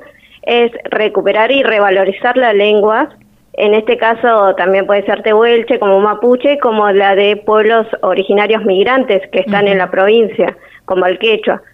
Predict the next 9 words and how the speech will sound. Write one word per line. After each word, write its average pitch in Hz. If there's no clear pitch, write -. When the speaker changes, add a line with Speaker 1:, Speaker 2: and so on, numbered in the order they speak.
Speaker 1:
Entonces, 240
eh, 214
realizamos 240
distintas 240
propuestas 214
didácticas 285
en 247
base 226
a, 202